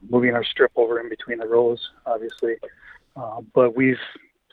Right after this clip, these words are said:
seen great results with that, and the reason we did that is 'cause our ground would never warm up, and when we plant <clears throat> with no-till, you know, it was so cold and we had such an emergent problem.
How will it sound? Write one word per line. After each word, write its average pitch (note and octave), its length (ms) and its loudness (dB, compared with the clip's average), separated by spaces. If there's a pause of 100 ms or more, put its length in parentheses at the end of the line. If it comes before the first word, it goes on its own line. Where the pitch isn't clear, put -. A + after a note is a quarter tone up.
(120)
seen C#3+ 240 6
great B2 280 6
results A#2+ 440 2
with C#3+ 140 6
that, D3 160 8
and C3 100 -8
the B2 80 -4
reason C3+ 220 6
we A#2 80 -6
did E3 200 6
that B2 180 8
is A#2+ 140 -4
'cause A#2+ 260 0
our A#2+ 120 0
ground B2+ 380 4
would A2+ 100 -4
never A#2+ 240 -2
warm A#2 320 0
up, A#2+ 160 0 (640)
and B2 260 -4
when A#2+ 200 -8
we C3 160 4
plant D3 520 8 (340)
<clears throat> - 0 - (440)
with B2+ 160 2
no-till, C3 600 4 (600)
you C#3 80 -2
know, B2 100 0
it A#2+ 40 0
was A#2 180 -2
so C#3+ 160 10
cold D3 380 8
and A#2 100 -8
we A#2+ 100 -8
had A#2+ 120 -2 (120)
such C3 160 -4
an A#2 320 -6
emergent B2 400 -2 (100)
problem. A#2 460 0